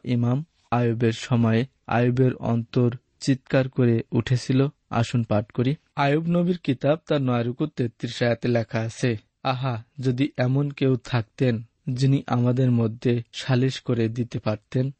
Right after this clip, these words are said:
এবং যার কথা আমরা দুজনেই মেনে নিতে পারি।" এজন্য এক আত্মস্বর, এক অপেক্ষা, এক কাকুতি রব। হ্যাঁ, প্রিয় শ্রোতা, আমাদের একজন মধ্যস্থের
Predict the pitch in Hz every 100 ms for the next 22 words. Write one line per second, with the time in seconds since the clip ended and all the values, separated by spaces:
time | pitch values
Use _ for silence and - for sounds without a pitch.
0 | - 139 143 113 - - 117 127 123 143
1 | 131 135 120 117 117 123 117 135 135 123
2 | 120 117 117 110 123 - 107 127 - -
3 | 143 156 131 131 - _ - 139 - -
4 | 123 - - 147 - 117 107 - 127 123
5 | - _ 123 127 151 - - 135 110 120
6 | _ - 135 135 - 123 - 135 - 127
7 | 117 107 - _ _ - - 120 - 120
8 | 117 - 120 113 123 131 _ _ _ 123
9 | 127 131 127 120 120 135 120 117 117 127
10 | 127 - 131